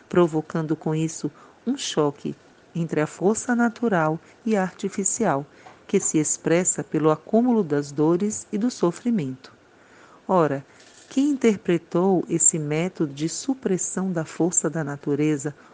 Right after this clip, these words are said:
como sendo o verdadeiro método de cura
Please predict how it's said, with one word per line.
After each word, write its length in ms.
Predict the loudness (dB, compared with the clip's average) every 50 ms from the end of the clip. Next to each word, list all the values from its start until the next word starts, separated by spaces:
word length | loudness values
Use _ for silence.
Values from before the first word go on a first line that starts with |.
| -20 -4 0
como 200 | 2 2 2 2
sendo 340 | 0 -2 -2 0 0 0
o 40 | 0
verdadeiro 720 | 0 0 -2 -2 -2 -2 -4 0 0 0 0 2 0 0 -2
método 560 | -2 -2 -4 -4 -4 -4 -4 -4 -2 -2 -4
de 120 | -4 -6 -10
cura 460 | -8 -4 0 0 2 2 0 -2